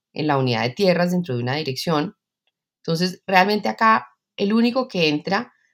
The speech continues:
a reforzar es Guillermo Alfonso Jaramillo, que es de la entraña de Petro, que fue su secretario de salud, que fue su secretario de gobierno. Digamos que es una persona que además fue muy activa dentro de la campaña y que era uno de los posibles candidatos para ese ministerio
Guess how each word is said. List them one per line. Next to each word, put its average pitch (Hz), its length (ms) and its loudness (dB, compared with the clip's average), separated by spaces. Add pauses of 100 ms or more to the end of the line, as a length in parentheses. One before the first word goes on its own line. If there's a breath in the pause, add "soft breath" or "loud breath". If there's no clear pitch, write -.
(120)
a 175 100 0
reforzar 143 680 0
es 165 140 -6
Guillermo 175 260 -2
Alfonso 139 280 -6
Jaramillo, 143 380 -2
que 156 120 -4
es 143 80 -4
de 165 80 -2
la 170 80 0
entraña 143 440 0
de 170 100 -4
Petro, 123 300 -2
que - 100 -12
fue 120 120 -8
su 139 120 -8
secretario 131 500 -6
de 143 60 -2
salud, 165 360 -4
que - 80 -14
fue 123 120 -10
su 127 100 -12
secretario 139 460 -6
de 160 60 -4
gobierno. 185 540 -2 (400 loud breath)
Digamos 143 200 -4
que 151 60 -4
es 147 80 -4
una 180 180 -2
persona 160 520 -4 (600)
que 175 100 -2
además 135 260 2
fue 185 100 -2
muy 226 240 2
activa 220 400 -2
dentro 214 200 -4
de 160 60 -4
la 143 120 -6
campaña 131 520 -2 (240)
y 175 160 -2
que 135 120 -4
era 127 180 0
uno 170 160 0
de 185 80 0
los 190 120 -4
posibles 139 360 -6
candidatos 143 600 -4
para 135 260 -6
ese 127 180 -6
ministerio 147 680 -6